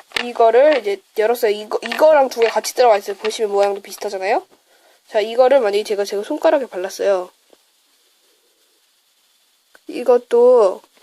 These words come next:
바르는 기술이 있었는데 까먹었다.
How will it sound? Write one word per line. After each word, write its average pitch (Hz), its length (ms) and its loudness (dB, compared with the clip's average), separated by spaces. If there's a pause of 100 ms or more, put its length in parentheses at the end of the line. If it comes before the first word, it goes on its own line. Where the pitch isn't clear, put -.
(880)
바르는 226 280 -2
기술이 226 240 -12
있었는데 208 260 -8
까먹었다. 254 440 -8